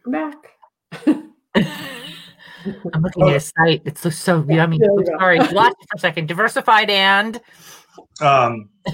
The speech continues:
Speaker 3: yeah, so really trying to kinda keep things diversified, be very, um, very, keep our roots in the, in the home delivery, which I believe in a hundred and ten percent,
Speaker 1: Mm-hmm.
Speaker 3: um, but also to be able to have these,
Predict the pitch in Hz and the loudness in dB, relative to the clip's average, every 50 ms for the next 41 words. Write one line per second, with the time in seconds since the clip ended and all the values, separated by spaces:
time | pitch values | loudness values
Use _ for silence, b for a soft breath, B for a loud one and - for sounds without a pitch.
0 | - - 165 156 139 165 170 180 180 170 185 175 - - 151 147 131 135 135 127 | -2 0 0 0 2 4 4 4 4 4 2 -2 -4 -6 -12 -14 -14 -18 -18 -10
1 | - 175 156 139 135 135 123 151 151 - 156 151 143 123 123 131 131 127 135 147 | -6 -6 -6 -6 -6 -10 -10 -12 -12 -10 -10 -10 -10 -8 -6 -6 -6 -4 -4 -6
2 | 143 147 147 - 139 139 135 135 131 131 131 _ _ - 127 131 127 120 135 135 | -6 -8 -10 -8 -6 -4 -4 -4 -6 -8 -12 _ _ -16 -12 -12 -10 -8 -8 -6
3 | 131 131 131 131 123 127 120 123 120 117 113 110 107 107 104 101 101 101 - _ | -6 -6 -8 -10 -14 -14 -10 -6 -4 -2 -2 -2 -4 -6 -6 -8 -10 -10 -12 _
4 | _ - - - 135 139 131 123 120 _ _ _ _ _ _ _ _ - 147 113 | _ -16 -8 -4 -2 0 0 -2 -4 _ _ _ _ _ _ _ _ -6 -4 -2
5 | 131 131 123 120 123 127 127 127 127 - 127 123 120 117 113 117 113 120 120 120 | -2 -2 -2 0 0 0 -2 -2 -4 -6 -8 -6 -6 -6 -8 -8 -8 -8 -8 -8
6 | 113 127 131 123 120 120 120 120 117 123 123 117 113 110 110 120 120 113 107 110 | -6 -6 -6 -6 -6 -6 -6 -6 -4 -4 -2 -2 -2 -2 -2 -4 -4 -4 -4 -4
7 | 113 113 117 113 113 113 110 110 110 104 226 117 117 113 110 110 - 240 240 220 | -4 -4 -4 -4 -6 -6 -8 -8 -10 -10 -10 -8 -8 -8 -8 -8 -8 -8 -8 -8
8 | 101 - - - 131 120 117 120 120 117 - _ _ _ _ _ - 156 156 151 | -10 -14 -12 -8 -4 -4 -4 -4 -4 -8 -14 _ _ _ _ _ -16 -12 -6 -2
9 | 120 117 113 117 117 120 127 123 - 131 123 117 117 120 120 117 113 113 110 110 | -2 -2 0 0 0 0 0 0 0 -2 -2 0 0 0 2 0 0 0 0 0
10 | 117 117 117 117 117 117 117 110 107 - - - _ | 2 0 0 -2 -2 -4 -6 -6 -6 -10 -12 -14 _